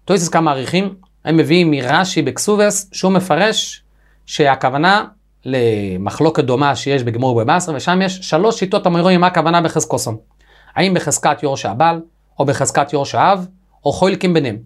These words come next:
כך רש"י לומד בכסובס, אבל תוספות מפרשים אחרת, כאן בתוספות מאריכים. כסובה, מה קורה עם המוסא, עם זוז, עם התוספת כסובה,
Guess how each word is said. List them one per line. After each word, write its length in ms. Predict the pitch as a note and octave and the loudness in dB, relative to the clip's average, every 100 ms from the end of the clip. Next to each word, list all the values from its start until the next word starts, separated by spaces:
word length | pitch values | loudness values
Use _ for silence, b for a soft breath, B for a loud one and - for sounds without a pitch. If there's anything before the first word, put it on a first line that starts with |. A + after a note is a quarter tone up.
| - _ _ _ _ _ _ _ - | -18 _ _ _ _ _ _ _ 0
כך 260 | G3+ - | 0 2
רש"י 220 | F3+ F#3 | 0 0
לומד 120 | F3 D#3 | 0 0
בכסובס, 600 | D#3 A#3+ A3 G#3+ - - | 0 2 2 2 -2 -2
אבל 200 | E3+ F3 | 0 0
תוספות 760 | F3 A3 F#3+ F3 E3 E3+ D3+ D3+ | 0 0 0 0 0 -2 -4 -2
מפרשים 440 | D3 C#3+ C#3 D#3 | -2 0 0 -2
אחרת, 440 | C3+ F3+ D#3 D#3+ - _ _ - | 2 2 4 0 -6 _ _ -4
כאן 140 | D#3 | -2
בתוספות 320 | C#3+ D3+ D3+ D3 | 0 0 -2 -2
מאריכים. 320 | B2+ A#2+ F#2 - _ _ b b b b | -4 -8 -14 -16 _ _ b b b b
כסובה, 360 | - - F3+ F#3 - - b b - | -4 2 4 4 0 -8 b b -2
מה 140 | D3+ | 0
קורה 260 | D#3+ D3 D3+ | 0 0 0
עם 120 | D3+ | 0
המוסא, 280 | C3 A#2 - | 0 -2 -2
עם 180 | C#3+ B2 | -2 0
זוז, 440 | A#2+ E3 D3 - | 2 4 2 -2
עם 100 | A#2+ | -6
התוספת 460 | A2 C3 - E3+ D#3+ | -4 -2 0 0 0
כסובה, 420 | - D#3 C#3+ C3+ | 0 2 4 2